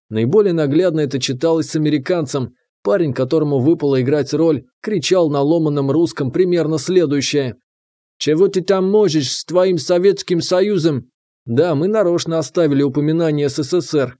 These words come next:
хотя его уже не было, чтобы поддержать стереотипные мнения обеих стран. Наши считали американцев немного туго соображающими, и те периодически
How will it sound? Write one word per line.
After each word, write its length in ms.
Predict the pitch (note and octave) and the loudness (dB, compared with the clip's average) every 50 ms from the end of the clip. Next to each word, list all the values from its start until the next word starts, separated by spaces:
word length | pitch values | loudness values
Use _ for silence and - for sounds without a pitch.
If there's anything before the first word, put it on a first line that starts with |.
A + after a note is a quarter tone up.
| _ | _
хотя 340 | _ - - - - - G3+ | _ -10 -10 -6 -4 -2 0
его 240 | F#3 E3+ D#3 E3+ E3+ | 2 2 2 2 2
уже 220 | E3 D3 C3 F3+ | 2 2 2 0
не 200 | E3+ E3 F3 F#3 | 0 2 0 2
было, 320 | E3+ C#3+ C#3+ C#3 B2+ G#2+ - - | 2 2 2 2 0 -2 -6 -10
чтобы 320 | - - G#3 D#3+ C#3+ C3 | -8 -4 -2 0 0 0
поддержать 560 | C3 C#3+ C3 B2+ D3 C3+ A#2+ D#3 F3+ E3 C3 | -2 -2 0 0 0 0 0 0 -2 -2 -4
стереотипные 720 | - - - C#3 C3+ C3 B2+ B2+ D#3+ F3+ E3+ - D3 C#3 C3+ | -6 -6 -4 -2 0 -2 -2 0 -2 -2 -2 -2 -2 -2 -2
мнения 420 | C3+ C#3 D#3+ F3 E3+ D#3 C#3+ C3 | 0 0 0 0 0 0 0 0
обеих 320 | C3 B2 D3 D#3+ D#3+ - | 0 2 2 2 0 -2
стран. 420 | - - - E3+ E3 D3 C3 A2 - _ _ _ _ _ _ _ | -4 -4 -2 -2 0 0 -2 -4 -6 _ _ _ _ _ _ _
Наши 400 | - G#2+ B2+ F3 G3+ F#3 - - | -10 -8 -6 -4 -4 -4 -4 -6
считали 460 | D#3 - - D#3 D#3 D#3+ F#3 F3+ E3 D#3+ | -6 -6 -4 -6 -4 -2 0 0 0 0
американцев 720 | D3+ D3 D3 C#3+ C#3+ C3+ - F3 F3 E3 - - A2+ - | 0 0 0 -2 -2 0 -2 -2 -2 -2 -4 -6 -6 -4
немного 420 | A2+ A2+ A2+ C3 E3+ F#3+ E3 D#3 | -4 -2 0 0 0 0 0 0
туго 300 | C#3+ B2+ E3+ F3+ D#3+ D#3+ | 0 0 0 0 2 0
соображающими, 1040 | - - D#3+ D#3 C#3+ D#3 D#3 D3+ C3+ D#3+ F3+ F3 D#3+ C#3+ - D3 D3 C#3 B2+ A2+ - _ _ _ _ _ - | 0 0 0 0 2 2 2 2 2 2 2 2 0 0 0 -2 -2 -2 -2 -4 -6 _ _ _ _ _ -10
и 140 | G#2+ A2 G#2 | -8 -8 -6
те 200 | - - A3 G3+ | -2 -2 0 0
периодически 840 | - E3 D#3 D3+ D3+ D3 D3+ D#3+ C3 C3+ C3 - - C3 A#2 G#2 | 2 2 2 2 2 0 0 -2 -2 -4 -6 -4 -4 -4 -6 -6